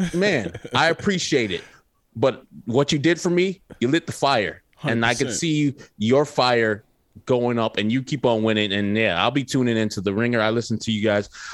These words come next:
Speaker 1: uh, occasionally, you know, 'cause I, you know, do my
Speaker 2: You
Speaker 1: own
Speaker 2: do your
Speaker 1: thing. But
Speaker 2: thing. Yeah,
Speaker 1: then,
Speaker 2: for sure.
Speaker 1: but the
Speaker 2: I
Speaker 1: Bulls, man, I lis-, I watch that every single night, and
Speaker 2: I
Speaker 1: it's
Speaker 2: appreciate you, bro.
Speaker 1: entertaining.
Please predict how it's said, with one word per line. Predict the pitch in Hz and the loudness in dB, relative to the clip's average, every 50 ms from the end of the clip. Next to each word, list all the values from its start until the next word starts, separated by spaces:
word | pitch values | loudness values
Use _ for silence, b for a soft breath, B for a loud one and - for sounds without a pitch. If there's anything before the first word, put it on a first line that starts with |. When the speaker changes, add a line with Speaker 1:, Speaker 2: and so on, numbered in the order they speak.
| B - | B -2
Speaker 1:
uh, | 101 107 113 - - | 0 0 0 0 -2
occasionally, | 110 107 - 120 117 110 113 107 120 113 117 | -4 -4 0 0 0 0 0 0 0 0 0
you | 113 104 | 0 0
know, | 98 | -2
'cause | - 104 98 | -2 -2 -2
I, | 104 101 98 | 0 0 0
you | 98 95 B B B B B - 85 | 0 -2 B B B B B -8 -6
know, | 80 80 85 82 - | -6 -6 -8 -6 -4
do | - 110 104 | -4 -2 -2
my | 104 101 | 0 0
Speaker 2:
You | 101 107 123 139 | 0 0 0 0
Speaker 1:
own | 139 | 0
Speaker 2:
do | 131 165 | 0 0
your | 180 226 370 | 2 2 0
Speaker 1:
thing. | 392 - | 0 0
But | - - | 0 0
Speaker 2:
thing. | - 143 | 0 2
Yeah, | 165 226 285 | 2 2 2
Speaker 1:
then, | 214 196 | 2 2
Speaker 2:
for | - 185 | 0 0
sure. | 180 - - 453 - | 0 0 0 2 2
Speaker 1:
but | 127 - | 2 2
the | - 120 | 0 0
Speaker 2:
I | 101 95 - | 0 0 2
Speaker 1:
Bulls, | - 156 156 147 123 107 - | 2 4 4 2 2 0 0
man, | 120 110 104 101 101 101 | 0 2 2 0 0 0
I | 95 113 135 143 | 0 2 2 2
lis-, | 127 123 120 - - - | 0 0 -2 -4 -6 -4
I | - 131 131 | 0 0 0
watch | 131 120 110 104 101 - | 2 2 0 0 -2 0
that | - 113 107 98 92 - _ _ _ _ _ _ _ _ - | 0 0 0 0 -2 -6 _ _ _ _ _ _ _ _ 0
every | 107 117 117 110 120 120 | 0 0 2 2 0 -2
single | 110 - - 107 98 101 101 | 0 -2 -2 -2 0 0 0
night, | 101 101 98 95 98 - - | 0 0 0 0 -2 -2 -2
and | 90 95 95 | -2 0 0
Speaker 2:
I | 92 | 0
Speaker 1:
it's | 92 92 87 | -2 -2 -2
Speaker 2:
appreciate | - 98 90 - - - - | -2 -2 -2 -4 -2 0 0
you, | 123 | 2
bro. | 135 139 | 2 2
Speaker 1:
entertaining. | 127 113 - 135 123 117 117 110 107 107 104 | 0 -2 0 0 0 2 2 0 0 0 -2